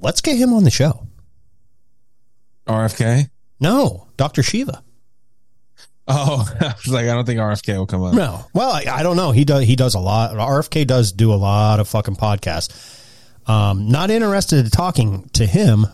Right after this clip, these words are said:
Speaker 1: but Doctor Shiva is
Speaker 2: He'll
Speaker 1: a
Speaker 2: just
Speaker 1: smart
Speaker 2: lie.
Speaker 1: dude. Yeah. And he, his campaign got railroaded. He, he, you know, I've, I've listened to some of his interviews on different podcasts and what have you. Dude's a smart guy.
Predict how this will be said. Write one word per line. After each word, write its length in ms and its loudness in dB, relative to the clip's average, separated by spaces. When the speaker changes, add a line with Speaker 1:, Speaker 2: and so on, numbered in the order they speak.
Speaker 1:
but 240 2
Doctor 300 -2
Shiva 300 0
is 80 2
Speaker 2:
He'll 60 0
Speaker 1:
a 40 0
Speaker 2:
just 100 -2
Speaker 1:
smart 200 0
Speaker 2:
lie. 60 -4
Speaker 1:
dude. 280 0
Yeah. 360 -2
And 300 4
he, 300 0
his 280 2
campaign 440 0
got 240 -2
railroaded. 640 2
He, 260 2
he, 400 -10
you 80 2
know, 340 2
I've, 220 -2
I've 180 -2
listened 280 4
to 160 2
some 180 4
of 100 4
his 200 4
interviews 640 2
on 220 2
different 320 -2
podcasts 540 0
and 80 2
what 100 -2
have 220 2
you. 160 4
Dude's 220 2
a 60 4
smart 260 0
guy. 300 -2